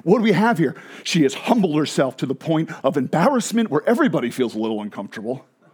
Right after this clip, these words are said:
Everybody feels a little strange. And then what she does, she has sacrificed. She has given of the very best of who she is.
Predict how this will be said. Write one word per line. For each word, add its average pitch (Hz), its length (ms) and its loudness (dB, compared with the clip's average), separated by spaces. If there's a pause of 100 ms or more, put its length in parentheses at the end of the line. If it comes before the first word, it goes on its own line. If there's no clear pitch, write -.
(800)
Everybody 233 640 4
feels 156 260 0
a 139 60 -4
little 127 140 0
strange. 117 760 -6 (760)
And 123 140 -4
then 135 100 0
what 127 100 -4
she - 80 -14
does, 98 180 -8
she - 160 -6
has 101 100 -6
sacrificed. - 640 -18 (1300)
She 170 120 -2
has - 80 0
given - 240 2
of - 180 0
the 151 80 0
very 147 240 0
best 127 240 -8
of 127 120 -6
who 139 120 -4
she 117 200 -6
is. 95 180 -12